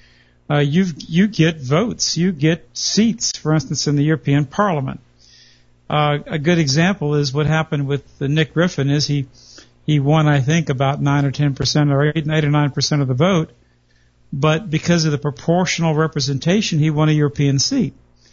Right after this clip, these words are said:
If we had the same kind of system in the United States, such as in Louisiana, and we had a party representation, a multi-party system where the different parties got the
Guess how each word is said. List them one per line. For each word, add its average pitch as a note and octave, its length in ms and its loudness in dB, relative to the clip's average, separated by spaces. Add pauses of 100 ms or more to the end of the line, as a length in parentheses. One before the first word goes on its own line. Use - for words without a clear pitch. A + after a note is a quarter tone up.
(460)
If D#3 160 0
we A#3 140 4
had G3+ 140 0
the E3 60 -2
same F#3+ 420 -2
kind F3 280 -2
of D3 60 -2
system - 380 -4
in D3+ 60 -2
the D3 60 0
United D3 340 0
States, D#3+ 800 -2 (380)
such - 360 -2
as B2+ 120 -4
in C#3 160 0
Louisiana, D3 800 0 (400)
and C#3+ 120 -2
we D3 100 0
had C#3+ 180 0
a B2+ 40 -4
party D#3 420 -2
representation, C#3+ 800 -2
a C3+ 60 0
multi-party D3+ 760 0
system C#3+ 520 -2
where C3+ 260 0 (500)
the C3 120 0
different D3 340 0
parties D3 440 2
got D3 340 -2
the C3+ 420 -2